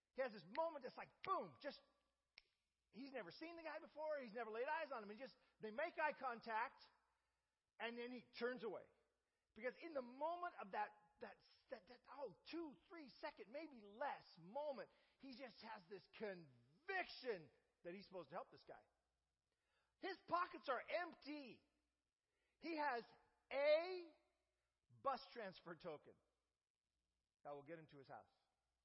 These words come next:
He looks away. And God, being God, starts knocking on his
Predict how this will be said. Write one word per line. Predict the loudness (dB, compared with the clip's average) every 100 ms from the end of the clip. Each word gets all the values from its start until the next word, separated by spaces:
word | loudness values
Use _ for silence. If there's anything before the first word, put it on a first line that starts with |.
| _ _ _ _ _ _ _ _ _ _ _ _ _ _ _ _ _ _ _ _
He | -14
looks | -12 -6
away. | -4 -4 -6 _ _ _ _ _ _ _ _ _ _
And | -10 -4
God, | -2 -2 -4 -10 _ _ _ -14
being | -12 -10 -2
God, | 0 0 -4 -14 _ _ _ _ _ _ _ _ _ _ _ _ _ _ _ _
starts | -10 -8
knocking | -6 -6 -6
on | -8
his | -10